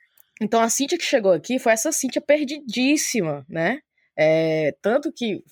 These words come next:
vim, nunca trabalhei com jornalismo no Brasil. Então me formei e vim com diplominha, ju-, tradução juramentada,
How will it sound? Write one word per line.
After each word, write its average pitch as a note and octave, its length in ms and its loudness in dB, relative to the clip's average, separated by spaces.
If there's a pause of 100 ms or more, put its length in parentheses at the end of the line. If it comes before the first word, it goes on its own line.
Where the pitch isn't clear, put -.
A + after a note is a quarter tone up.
(120)
vim, - 440 -6
nunca D4 240 2
trabalhei C#4+ 420 4
com D4 80 0
jornalismo G3+ 440 2
no D#3 80 -4
Brasil. C3 420 -6 (140)
Então - 180 -6
me F#3+ 140 0
formei A#3 400 2
e - 20 -2
vim C4+ 200 -2
com D4+ 80 -4
diplominha, C4 1000 0
ju-, G#3 280 -4
tradução G#3+ 380 0
juramentada, A3+ 880 2